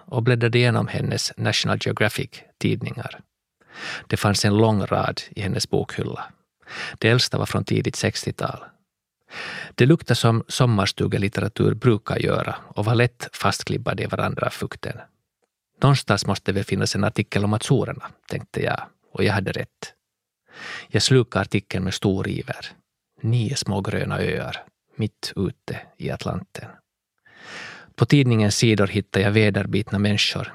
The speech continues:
i svarta hattar och dukar. Vagnar som drogs av hästar och åsnor. Jag såg stenmurar som lignade sig upp och ner över gröna kullar och kor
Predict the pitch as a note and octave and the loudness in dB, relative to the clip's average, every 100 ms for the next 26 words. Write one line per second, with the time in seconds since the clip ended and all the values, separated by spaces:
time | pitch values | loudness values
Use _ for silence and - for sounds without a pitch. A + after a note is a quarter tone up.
0 | - - - A2 - - - G2 _ - | -10 -4 0 0 0 -6 -4 -4 _ -10
1 | - - - G2 - - - - - _ | -10 -10 -6 -4 -4 -6 -10 -10 -14 _
2 | _ _ - A#2+ A#2+ G#2+ G2+ - G2+ - | _ _ -2 4 4 4 2 2 0 2
3 | G2+ - G2 - G#2 - F2+ F#2+ F#2 - | 0 0 -2 -2 -2 -2 -4 -4 -4 -4
4 | - - - - _ _ - G#2+ A2 - | -6 -10 -14 -20 _ _ -4 2 2 4
5 | C3+ A#2 G#2 G2+ G2+ G2+ G2 - G2+ G2+ | 4 6 4 2 2 2 -2 -2 -2 -2
6 | G2+ - F#2+ B2+ A#2 - - A2 G2+ G#2 | -4 -2 0 0 0 -4 -6 -2 0 -2
7 | - G#2 G2+ G2+ G#2+ F#2+ - F#2+ F2+ - | -4 -4 -4 -4 -4 -4 -4 -4 -4 -6
8 | - - _ _ - G#2+ - G2 A2+ | -10 -16 _ _ -6 -4 -4 -4 -6